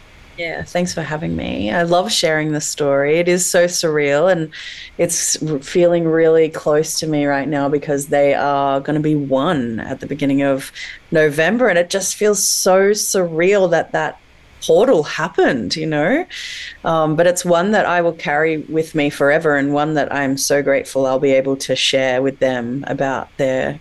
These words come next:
kind of magical coming. And, you know, this,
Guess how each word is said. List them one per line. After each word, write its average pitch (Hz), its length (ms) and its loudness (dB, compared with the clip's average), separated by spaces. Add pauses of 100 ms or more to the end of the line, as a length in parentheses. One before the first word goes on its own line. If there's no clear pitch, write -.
kind 139 180 -4
of 131 60 0
magical 135 680 0 (1080)
coming. 196 480 2
And, 196 400 2
you 202 160 0
know, 180 180 4
this, 180 300 -2